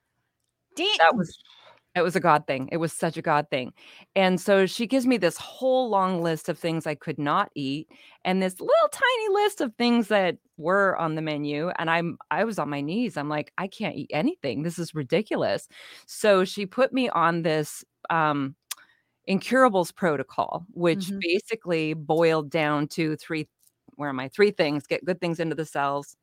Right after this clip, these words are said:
Speaker 2: get bad things out of the cells, and then stop doing the bad things.
Speaker 1: Yep.
Speaker 2: And, you know, I remember her giving me mi-, this big long list of herbs that I was supposed to be taking and tinctures and things like that.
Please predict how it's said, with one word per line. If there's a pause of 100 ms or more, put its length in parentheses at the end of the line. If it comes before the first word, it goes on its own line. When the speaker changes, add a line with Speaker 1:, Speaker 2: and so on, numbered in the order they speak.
(120)
Speaker 2:
get
bad
things
out
of
the
cells,
and
then
stop
doing
the
bad
things. (540)
Speaker 1:
Yep.
Speaker 2:
And, (760)
you
know, (100)
I
remember
her
giving
me
mi-, (100)
this
big
long
list
of
herbs (200)
that
I
was
supposed
to
be
taking
and
tinctures
and
things
like
that.